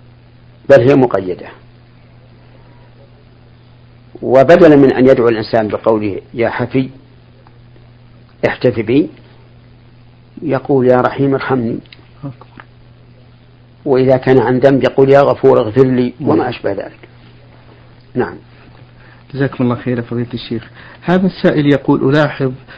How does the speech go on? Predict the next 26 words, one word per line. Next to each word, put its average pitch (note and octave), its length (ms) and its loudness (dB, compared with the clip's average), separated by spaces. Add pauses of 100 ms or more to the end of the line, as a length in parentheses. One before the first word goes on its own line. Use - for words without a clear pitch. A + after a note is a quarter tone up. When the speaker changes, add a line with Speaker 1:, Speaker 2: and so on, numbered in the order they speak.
(220)
Speaker 2:
آه، C3+ 240 -4
أن C3+ 220 2
المصلين B2+ 1080 0
في A#2+ 140 -4
الحرم B2 480 0 (340)
إذا C3 220 4
أذ-، C3+ 500 2
إذا C3 200 2
أذن C3 400 2
الأذان B2 600 0
الأول C3 500 2
أو A#2+ 320 -4
إذا B2+ 340 0
أذن C3 360 6
للأذان A#2 600 2
الأول C3+ 520 2 (300)
يقومون D3+ 640 6
يصلون C#3 680 2
ركعتين، B2+ 580 -2 (280)
وحجتهم D#3+ 840 2 (260)
أن C#3+ 140 8
الرسول C3+ 440 0
صلى D#3 280 2
الله B2 460 4
عليه B2 400 0
وسلم D#3+ 600 2